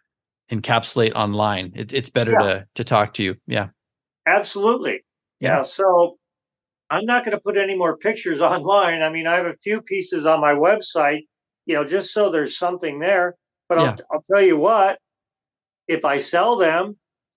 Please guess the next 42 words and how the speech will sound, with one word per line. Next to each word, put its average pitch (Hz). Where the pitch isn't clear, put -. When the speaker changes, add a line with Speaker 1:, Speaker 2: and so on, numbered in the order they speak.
Speaker 2:
we're 175
gonna 202
have 190
to 165
redecorate 180
a 160
room 156
or 160
something 123
'cause 151
they're 156
all 175
hanging 180
all 170
over 175
my 175
house. -
Speaker 1:
<laughs> -
Well, 185
some 226
of 247
these 220
are 190
good 170
problems 160
to 143
have, 131
Kelly, 131
but, 123
but 127
yeah, 143
Speaker 2:
Yeah, 226
Speaker 1:
that's 208
Speaker 2:
yeah, 185
that 180
is 180
a 165
good 156
problem 139
to 123
have. 127
Speaker 1:
Yeah, 156